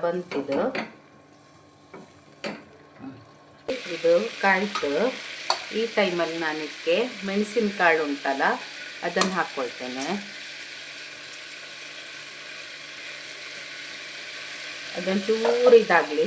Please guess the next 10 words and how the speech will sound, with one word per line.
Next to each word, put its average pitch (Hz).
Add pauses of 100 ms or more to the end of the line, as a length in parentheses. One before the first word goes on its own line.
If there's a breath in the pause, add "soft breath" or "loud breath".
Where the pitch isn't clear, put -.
(140)
ಫ್ರೈ 196 (160)
ಆಗಲಿ, 135 (1900)
ಈ 170 (100)
ಥರ 160 (100)
ಆಗಲಿ. 143 (1400)
ಈಗ 220 (120)
ಸಬ್ಬಸಿಗೆ 220
ಸೊಪ್ಪು 196
ಎಲ್ಲನೂ 180 (140)
ಹಾಕ್ಕೊಳ್ತೇನೆ. 143